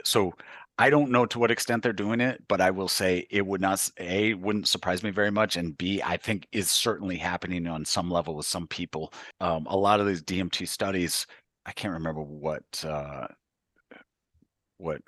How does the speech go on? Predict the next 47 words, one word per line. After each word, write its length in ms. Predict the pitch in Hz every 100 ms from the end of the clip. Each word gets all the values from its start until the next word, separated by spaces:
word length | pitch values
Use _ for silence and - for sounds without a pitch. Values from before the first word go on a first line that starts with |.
| -
organization 680 | 101 82 82 76 78 76 82
did, 200 | 73 82 -
what 220 | 107 92
news 260 | 85 85 80
organization 760 | 82 80 78 82 78 82 76 -
did 120 | 85
the 80 | -
study 300 | - 95 82
on 140 | 78
it, 100 | 76
but 140 | 95
there 100 | 104
was 160 | 95 85
a, 220 | 87 85
or 300 | - 95 78
story 380 | 69 - 90 80
on 120 | 78
it, 80 | 78
but 140 | 71 101
there 80 |
was, 260 | 101 85 92 _ - - -
there's 220 | 113 98
recently 460 | 107 123 127 117 95
been 200 | 92 90
efforts 460 | 85 - 110 90 -
to 100 | 90
have 480 | 95 90 87 82 - - _ _ -
kind 120 | 113
of 120 | 80
long-term 1040 | 82 87 95 104 110 107 104 - 107 101 87
D 160 | 87
M 160 | 92 87
T 220 | - 92
trips 520 | - 92 85 - -
with 200 | 101 92
the 60 | -
drips, 400 | 76 87 85 -
like 180 | 80 -
you 100 | 85
said, 460 | - 101 95 82 - - _ _ -
to 100 | 95
explore 680 | - - 95 90 98 101
the 100 | 92
D 200 | 82 85
M 120 | 90 82
T 200 | 95 87
world 500 | 82 82 82 71